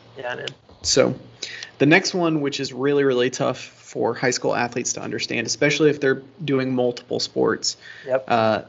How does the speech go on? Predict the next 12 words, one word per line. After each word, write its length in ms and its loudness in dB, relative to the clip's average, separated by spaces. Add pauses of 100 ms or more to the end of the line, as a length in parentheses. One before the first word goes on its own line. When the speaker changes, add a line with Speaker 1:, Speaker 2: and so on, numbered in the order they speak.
(140)
Speaker 2:
that 120 2
are 200 4
outside 540 2
of 100 -10
running, 420 -10 (200)
um, 360 -6 (220)
but 100 -4
it's 160 -4
be 460 0
a 80 -4
year-round 920 -4
runner. 400 -8